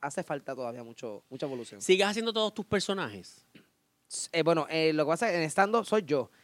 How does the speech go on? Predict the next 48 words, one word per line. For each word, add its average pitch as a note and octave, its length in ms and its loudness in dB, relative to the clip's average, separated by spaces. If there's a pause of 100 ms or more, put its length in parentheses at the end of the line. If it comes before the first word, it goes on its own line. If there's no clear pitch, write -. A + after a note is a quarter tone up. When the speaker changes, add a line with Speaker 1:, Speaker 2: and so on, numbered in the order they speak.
Speaker 1:
Los C#3+ 140 2
personajes D#3+ 540 2
Speaker 2:
Ok. - 60 -8
Speaker 1:
es G#3 260 0
Guapa. B2+ 440 -2 (140)
Lo, B2+ 120 -2
yo, C#3 180 2
Speaker 2:
Ok. D3+ 40 -2
Speaker 1:
las C#3+ 120 2
cosas E3 220 -2
de G3 60 -2
Guapa A3 260 0
están D#3+ 180 0
en F3+ 80 -2
Guapa A3 320 2
y D3 40 -2
yo C#3+ 80 0
cuando C#3 280 -2
trabajo D#3+ 180 2
afuera, G3+ 300 0
pues, C3 160 -4
Speaker 2:
Sabes F3 200 6
que - 20 -12
Speaker 1:
son A#3 80 6
Speaker 2:
hay D#3 60 4
un - 40 4
Speaker 1:
producciones E3 240 2
Speaker 2:
personaje A#3+ 220 6
Speaker 1:
mías. A#3+ 100 4
Speaker 2:
tuyo A3 240 2
que G#3+ 120 -2
siempre C#3+ 400 -2
la B3+ 140 6
gente D3 320 -2
le E3+ 100 2
cae D3 200 4
arriba, F#3+ 520 6
que D3+ 140 0
es D3 80 2
el A3 140 4
del C#3+ 240 2
nene. A#2 420 2
Speaker 1:
Ajá, D#3 260 4
Bobito. C3+ 440 0 (600)
Speaker 2:
Todavía E3+ 360 10
Speaker 1:
Ese A#3 80 8
tiempo B3 120 12
no, A#3 180 12